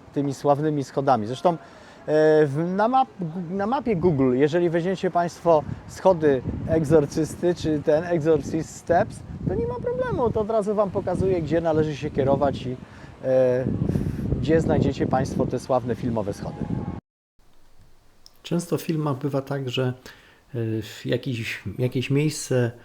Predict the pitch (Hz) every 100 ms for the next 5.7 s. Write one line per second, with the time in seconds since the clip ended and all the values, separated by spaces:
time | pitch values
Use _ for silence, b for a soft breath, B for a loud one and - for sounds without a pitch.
0 | B B - 165 151 143 127 117 - -
1 | - 113 110 139 147 127 - 139 123 110
2 | 127 117 110 110 123 143 139 127 120 117
3 | 123 120 127 131 127 120 120 117 - 117
4 | 117 127 120 120 123 - 113 85 143 -
5 | 139 117 113 104 101 - 135